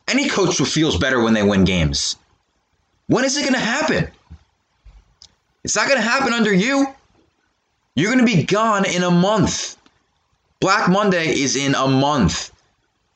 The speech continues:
I'm recording this December third. When's the final regular season games? Uh, when's that final Sunday? December twenty-ninth?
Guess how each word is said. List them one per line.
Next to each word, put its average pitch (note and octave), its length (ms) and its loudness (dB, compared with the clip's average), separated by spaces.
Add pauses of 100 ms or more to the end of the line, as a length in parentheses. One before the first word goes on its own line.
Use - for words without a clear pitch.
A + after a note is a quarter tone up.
(100)
I'm D3 160 0
recording F3 400 2
this - 300 -2
December E3+ 560 -2
third. C3 480 -2 (760)
When's D3+ 200 0
the E3 80 -2
final E3 540 0 (100)
regular C#3 320 0
season B2 320 0
games? F2 480 0 (120)
Uh, F2+ 140 2
when's C3+ 220 2
that C#3 180 -2
final C#3 240 0
Sunday? F#2 380 0
December A2 380 0
twenty-ninth? A2+ 680 0